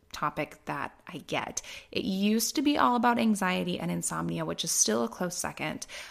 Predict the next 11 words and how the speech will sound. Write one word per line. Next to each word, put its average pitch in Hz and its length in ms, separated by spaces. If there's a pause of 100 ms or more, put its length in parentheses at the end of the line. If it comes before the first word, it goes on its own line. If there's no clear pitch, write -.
(140)
um, 170 300
but - 800 (200)
accepting 190 500
change 180 460
and 175 160
dealing 175 280
with 233 120
change 294 440
has 170 720 (680)
kind 170 200
of 165 80